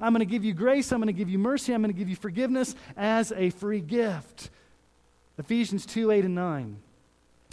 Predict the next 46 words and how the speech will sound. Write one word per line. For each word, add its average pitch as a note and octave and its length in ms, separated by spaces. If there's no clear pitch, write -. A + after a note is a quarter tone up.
"For F3 120
by F3 180
grace G3 1000
you've E3 160
been G#3 160
saved G#3 500
through F#3+ 140
faith, C4 420
and G#3 100
this B3 140
is A#3 140
not C#4+ 280
your C#4 140
own C#4+ 160
doing." B3+ 460
Paul C4+ 200
says C4+ 180
here, C4+ 120
"It's C4 80
not D4+ 180
because C4 320
of G#3+ 80
our D4+ 240
works." D#3 460
In F3 80
Ephesians, C4+ 460
not C#4 280
your B3+ 120
own G3 100
doing. E3+ 240
It's G#3+ 160
the C#4 80
gift F#3+ 320
of A3+ 140
God, G3 520
not F#3 240
a A3 40
result G3 400
of D#3 240
works, E3 800
so - 160
that D3 140
no D3 180
one D3 240
may C3 140
boast. - 800